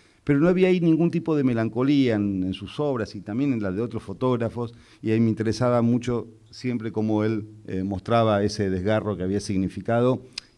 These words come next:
y sigue significando, eh, Malvinas para, para muchos, no digo para todos, ¿eh? No, no hay obligación de que Malvinas signifique algo para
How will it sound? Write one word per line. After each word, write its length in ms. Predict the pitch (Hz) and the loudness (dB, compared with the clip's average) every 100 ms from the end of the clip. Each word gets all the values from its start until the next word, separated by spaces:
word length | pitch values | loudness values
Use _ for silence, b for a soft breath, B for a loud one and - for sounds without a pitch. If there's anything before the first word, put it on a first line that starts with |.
| B | B
y 120 | - - | -2 2
sigue 320 | 139 135 123 | 6 6 4
significando, 1000 | 110 101 98 101 98 98 98 95 90 82 B B B - | 0 -2 -2 -4 -2 -2 2 2 0 -4 B B B -14
eh, 440 | - 85 82 78 - - - - | -4 -2 -2 -4 -10 -14 -18 -4
Malvinas 560 | 101 98 104 110 110 | 2 4 4 4 2
para, 540 | 110 90 87 85 82 - _ _ _ _ _ _ _ - | 0 -2 -2 -4 -6 -12 _ _ _ _ _ _ _ 2
para 180 | 104 | 6
muchos, 340 | 110 135 104 104 | 8 8 6 4
no 120 | 107 | 2
digo 200 | 117 95 | 2 0
para 200 | 87 78 | -2 -2
todos, 520 | 147 127 87 80 - - | 2 4 4 0 -6 -8
¿eh? 160 | 101 | -4
No, 160 | 107 87 | -4 -4
no 140 | 85 | -6
hay 160 | 98 107 | -2 0
obligación 440 | 92 90 95 151 | 0 -2 -2 -2
de 80 | 113 | -2
que 80 | 92 | 0
Malvinas 380 | 95 92 104 101 | 0 2 0 0
signifique 540 | 90 92 101 101 95 | -2 -4 -4 -6 -4
algo 240 | 101 90 80 | -2 -4 -8
para 200 | 71 | -12